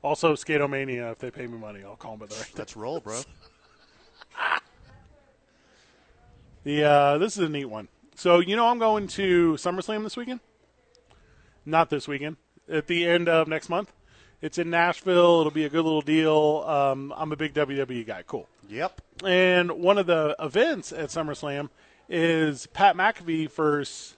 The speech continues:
Speaker 1: Happy Corbin. And you're like, "Well, okay, Fred, like,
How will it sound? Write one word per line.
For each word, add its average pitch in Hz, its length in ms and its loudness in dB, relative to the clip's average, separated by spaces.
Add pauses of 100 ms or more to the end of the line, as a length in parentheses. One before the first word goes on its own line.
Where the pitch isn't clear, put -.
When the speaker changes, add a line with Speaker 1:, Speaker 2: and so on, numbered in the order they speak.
(140)
Speaker 1:
Happy 160 360 -2
Corbin. - 480 -4 (480)
And 175 60 -6
you're 180 100 2
like, 156 140 -2
"Well, 160 180 4
okay, 156 280 0
Fred, 135 340 -6
like, 123 180 -8